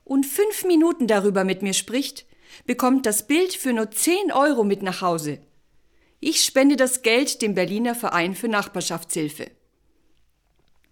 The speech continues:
Während der ersten drei Stunden waren bereits über zweihundert Menschen vorbeigekommen. Viele Leute lachten nur kopfschüttelnd und blieben gar nicht erst stehen.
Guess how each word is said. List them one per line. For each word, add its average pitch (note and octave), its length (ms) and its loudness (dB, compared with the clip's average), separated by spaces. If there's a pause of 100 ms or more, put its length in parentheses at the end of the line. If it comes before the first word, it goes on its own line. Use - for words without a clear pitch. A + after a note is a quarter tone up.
(720)
Während C4+ 420 2
der A3 140 0
ersten A#3+ 360 2
drei G3 320 2
Stunden G3+ 560 0
waren F#3+ 260 2
bereits F#3+ 380 -2
über F#3+ 300 -4
zweihundert C4+ 800 2
Menschen B3 360 2
vorbeigekommen. D#3 720 -4 (1000)
Viele C4+ 380 2
Leute G#3+ 340 2
lachten G3 480 -2
nur F#3+ 180 -2
kopfschüttelnd A#3 880 -4 (280)
und - 200 -8
blieben G3 260 -2
gar D#3+ 180 -2
nicht D#3+ 180 -4
erst D3 160 -4
stehen. D#3 400 -4